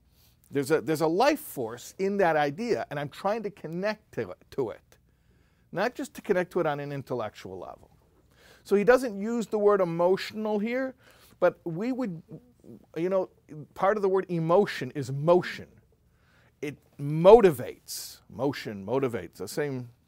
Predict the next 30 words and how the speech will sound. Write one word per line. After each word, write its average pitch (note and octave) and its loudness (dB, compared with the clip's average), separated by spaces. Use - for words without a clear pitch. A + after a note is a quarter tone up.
same A2+ -10
etymolo-, G#2+ -8
etym-, B2+ -6
etymological A#2+ -8
root. G#2 -10
The D#3+ -2
idea G3+ 2
is D#3+ -6
it C#3+ -6
drives F#3 4
towards - -4
something. G#2 -10
You B3+ -2
can F#3 -6
learn A3 4
something C3 -4
and D3 -4
understand D#3 -4
it G3+ 2
well A#2 -4
and C3 -12
even D#3 -4
appreciate C3+ -8
it. B2 -12
It C#3+ -14
doesn't F#3+ -2
necessarily D3 -6
translate C#3+ -8
into G2 -14
something. - -16